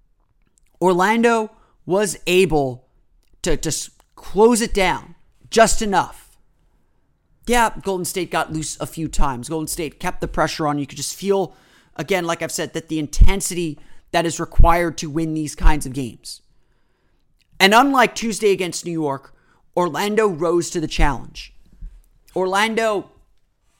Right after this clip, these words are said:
had plenty of reason to be frustrated and to give in to that frustration. But they fought back time and time and time again.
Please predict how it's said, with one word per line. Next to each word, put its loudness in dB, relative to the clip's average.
had -2
plenty -4
of -8
reason -8
to -10
be -10
frustrated -10
and -14
to -14
give -4
in -6
to -10
that -8
frustration. -14
But -6
they -2
fought 2
back 2
time -2
and -8
time 4
and -10
time 0
again. -12